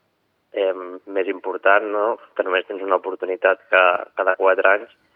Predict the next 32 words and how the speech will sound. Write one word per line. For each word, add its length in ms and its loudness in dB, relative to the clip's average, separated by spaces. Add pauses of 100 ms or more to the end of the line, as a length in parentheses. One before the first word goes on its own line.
(680)
i, 80 -2 (520)
i 120 -12
que 160 2
només 240 0
van 160 2
els 160 0
millors 320 -2
de 80 -4
cada 160 -2
país, 400 -6
no? 140 -4
En 80 2
aquest 260 -8
cas, 240 -8
doncs, 240 -10
s'ha 160 -2
de 80 0
classificar 460 -2
el 40 -8
país, 500 2
hi 120 -2
ha 100 6
una 380 -2
sola 240 0
plaça 320 -4
per 80 -6
país 440 -4
i 180 -12 (540)
primer 280 -4
t'has 160 0
de 80 2
guanyar-ho, 540 0